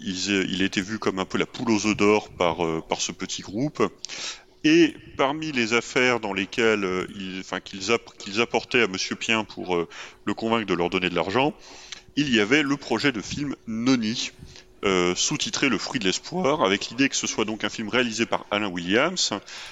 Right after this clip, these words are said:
euh, et où, euh, Jean-Luc Chetboul ouvrirait son carnet d'adresses pour en fait faire venir, euh, des gens parmi ses clients qui joueraient dans le film. Donc, outre Robert Hossein qui est venu par là,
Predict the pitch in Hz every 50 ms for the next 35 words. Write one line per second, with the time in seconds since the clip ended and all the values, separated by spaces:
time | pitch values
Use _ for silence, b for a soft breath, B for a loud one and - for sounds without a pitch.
0 | B B - - 98 101 95 92 - - - 117 113 120 127 131 131 123 113 104
1 | 101 98 - 120 110 107 104 - - 104 98 110 127 127 - 135 127 110 110 117
2 | 117 120 123 - - 107 - - 101 92 92 90 92 92 98 120 143 156 147 -
3 | - - 95 95 95 - - 135 131 - - 95 87 98 104 107 113 120 120 107
4 | 98 85 B B B B B B B - - 92 92 87 95 98 - - 120 120
5 | 113 - - - 92 95 95 92 - - - 98 90 87 - - 90 90 101 117
6 | 131 139 135 - - 98 95 92 101 95 104 113 107 104 98 - - 104 92 90
7 | 92 - - - - - - - 147 135 135 - - 127 98 101 208 107 110 98
8 | 104 196 - - 123 113 107 104 - - 92 90 87 95 98 95 101 101 95 -
9 | - - 82 90 95 117 139 156 160